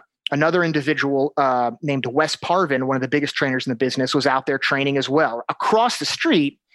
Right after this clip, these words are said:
from Jason Martin's place. So he just, he does this. He's one of the biggest trainers in the business. He goes across the street, and then he, you know, and, and then he, he trains him.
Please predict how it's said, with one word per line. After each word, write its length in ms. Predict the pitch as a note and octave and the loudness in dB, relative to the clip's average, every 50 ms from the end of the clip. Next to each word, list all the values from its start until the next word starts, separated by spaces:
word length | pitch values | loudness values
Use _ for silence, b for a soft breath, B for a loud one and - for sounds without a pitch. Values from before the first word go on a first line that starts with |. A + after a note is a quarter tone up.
| B B B | B B B
from 140 | - E3+ D#3+ | -2 0 0
Jason 340 | - F3+ E3+ E3 - - D#3+ | 2 2 0 0 0 0 0
Martin's 320 | D3 C#3+ C#3+ C#3 C3+ - - | 0 0 0 0 -4 -8 -12
place. 380 | - - E3+ D#3 B2 B2 - | -4 -2 0 0 0 -2 -6
So 60 | - C3+ | -8 -4
he 160 | - F3+ G#3+ | -2 0 2
just, 220 | F#3+ G#3 F3+ - | 2 2 0 0
he 220 | - C#3+ E3 F3+ D#3+ | -2 -2 -2 0 2
does 240 | D3+ E3 F#3+ F3+ | 2 2 0 0
this. 360 | E3+ E3+ F3 F3 F3 - - - - B B | 0 2 2 2 2 0 -4 -8 -10 B B
He's 120 | B D3+ C#3 | B 0 2
one 140 | D#3 D3+ | 2 0
of 40 | C#3+ | 0
the 40 | C3+ | 0
biggest 240 | - F3 F3+ E3 - | 0 0 0 0 0
trainers 280 | - E3+ E3 E3 D#3 | 0 0 0 0 0
in 40 | - | -2
the 60 | C#3+ | -2
business. 380 | C3 C#3+ C#3 C3 - C#3 C3+ - | 0 0 0 0 0 -2 -4 -4
He 140 | - - C3 | -6 -8 -2
goes 240 | - D#3 D#3+ E3 D#3+ | 0 2 2 2 2
across 320 | F3+ - E3 D3 D3 - | 0 0 0 0 0 0
the 60 | - | -4
street, 360 | - - C3 C3+ C3 C3 C3 _ _ _ _ _ _ - | -4 -2 -2 -2 -2 -2 -4 _ _ _ _ _ _ -4
and 140 | C3 C3 C#3 | -2 0 2
then 80 | C#3+ | 2
he, 260 | C#3+ C#3+ C#3 B2+ - - - | 2 2 0 -2 -4 -4 -4
you 80 | D#3 | -2
know, 180 | C3+ B2 A#2+ B2+ | 0 0 0 0
and, 160 | C3 C3+ C#3+ - | 0 -2 -2 -2
and 100 | C3+ C3+ | -2 0
then 100 | C#3+ C#3+ | 0 0
he, 180 | C#3 C3 B2 - - | 0 -2 -4 -6 -8
he 100 | C#3+ B2+ | -6 -4
trains 340 | - - E3+ D3 C#3+ C3+ - | -2 0 0 0 0 -2 -4
him. 100 | C3 | -6